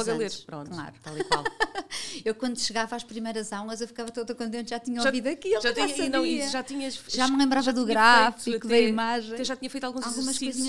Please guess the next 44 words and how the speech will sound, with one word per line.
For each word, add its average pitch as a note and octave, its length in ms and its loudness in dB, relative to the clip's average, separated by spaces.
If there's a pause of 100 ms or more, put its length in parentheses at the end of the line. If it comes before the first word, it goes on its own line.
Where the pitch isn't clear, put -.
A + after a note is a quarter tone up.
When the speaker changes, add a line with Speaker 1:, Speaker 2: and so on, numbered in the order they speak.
Speaker 2:
coisinhas C#4 40 -4
a B3 120 -4
lápis, A#3+ 380 -6
só A3+ 100 -6
Speaker 1:
A B3 40 -4
Speaker 2:
não A#3+ 80 -2
Speaker 1:
lápis, A3 140 -4 (120)
Speaker 2:
vá. - 20 -12
Speaker 1:
que A#3+ 80 -8
era G#3+ 100 -10
para A#3+ 160 -12
Speaker 2:
Não C4+ 140 -4
fosse B3+ 280 -6
a A#3 40 -8
Speaker 1:
pronto. G#3+ 140 -10
Speaker 2:
professora G#3+ 360 -8
não G#3+ 80 -4
Speaker 1:
Era G3 140 -4
Speaker 2:
gostar. F3+ 200 -4
Speaker 1:
esse - 80 -12
tipo F3+ 140 -14
de - 60 -16
pessoa, D#3+ 180 -10
tal - 180 -8
e B4+ 40 -6
qual. D#4+ 260 -8 (280)
Speaker 2:
<laughs> G4+ 300 -12
Exatamente. G3 640 -12 (420)
E A#3 100 0
é B3 40 2
engraçado A3+ 600 -4
que - 120 -8
eu, F3 220 -6
ah, D#3+ 380 -10 (200)
por - 80 -16
exemplo, E3+ 200 -10
a E3 40 -8
Maria F3 220 -6
Rita, G3+ 280 -12
que G3 160 -12
é E3 40 -6
a D#3+ 40 -8
mais E3 220 -8
velha, F3 360 -12